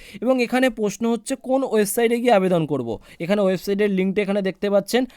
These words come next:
আমি ডেসক্রিপশন বক্সে দিয়ে দেবো, কারণ ওয়েবসাইটের যে লিঙ্ক সেটা একটু বড় এবং একটু, আহ, জটিল টাইপের, তাই আমি ডেসক্রিপশন বক্সে দিয়ে দেবো সুবিধার জন্য। তো এখানে যেটা বলা হচ্ছে, ডাইরেক্ট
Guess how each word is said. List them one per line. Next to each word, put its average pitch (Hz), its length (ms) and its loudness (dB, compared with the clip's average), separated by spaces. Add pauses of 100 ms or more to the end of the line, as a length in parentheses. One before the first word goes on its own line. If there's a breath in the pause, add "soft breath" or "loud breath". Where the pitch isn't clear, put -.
(120)
আমি 254 180 0
ডেসক্রিপশন 254 560 0
বক্সে 262 260 0
দিয়ে 208 240 2
দেবো, 147 220 0
কারণ 180 220 2 (100)
ওয়েবসাইটের 190 680 -4
যে 180 140 -2 (180)
লিঙ্ক 220 220 2 (280)
সেটা 202 200 -4
একটু 247 100 -6 (120)
বড় 175 140 6 (360 loud breath)
এবং 190 120 -4 (100)
একটু, 220 220 -2
আহ, - 360 -6 (120)
জটিল 202 280 2 (100)
টাইপের, 147 300 0
তাই 170 140 0
আমি 180 140 0
ডেসক্রিপশন 214 480 -4
বক্সে 208 260 -2
দিয়ে 185 140 0
দেবো 196 100 0 (100)
সুবিধার 165 380 2
জন্য। 120 180 -4 (340 soft breath)
তো - 120 -10
এখানে 262 240 2
যেটা 262 220 4
বলা 214 200 8
হচ্ছে, 170 260 -2 (460 soft breath)
ডাইরেক্ট 220 380 4